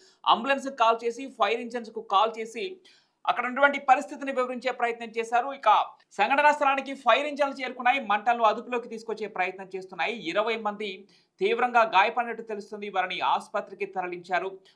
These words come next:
వారిలో ముగ్గురి పరిస్థితి విషమంగా, తీవ్ర విషమంగా ఉన్నట్టు తెలుస్తుంది. ఇక ఇప్పటికే ఎనిమిది మంది నుంచి పది మంది వరకు మృతి చెందగా, మృతుల సంఖ్య మరింత పెరిగే అవకాశం ఉన్నట్లు తెలుస్తోంది.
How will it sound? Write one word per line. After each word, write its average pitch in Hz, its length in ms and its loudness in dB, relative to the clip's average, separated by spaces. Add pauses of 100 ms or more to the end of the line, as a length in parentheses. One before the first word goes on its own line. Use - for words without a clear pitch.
(100)
వారిలో 196 480 2
ముగ్గురి 170 320 -4
పరిస్థితి 208 480 -2
విషమంగా, 208 540 -2
తీవ్ర 214 440 -2
విషమంగా 190 420 -4
ఉన్నట్టు 180 260 -4
తెలుస్తుంది. 180 640 -10 (200)
ఇక 208 80 -4
ఇప్పటికే 254 600 0 (500)
ఎనిమిది 269 380 2
మంది 262 260 -2
నుంచి 254 460 -8
పది 214 160 0
మంది 233 200 -4
వరకు 226 340 2
మృతి 180 280 -4
చెందగా, 214 580 0 (280)
మృతుల 196 260 -2
సంఖ్య 240 340 -2
మరింత 214 380 0 (120)
పెరిగే 208 380 -2
అవకాశం 185 420 -4
ఉన్నట్లు 170 300 -12
తెలుస్తోంది. 147 500 -14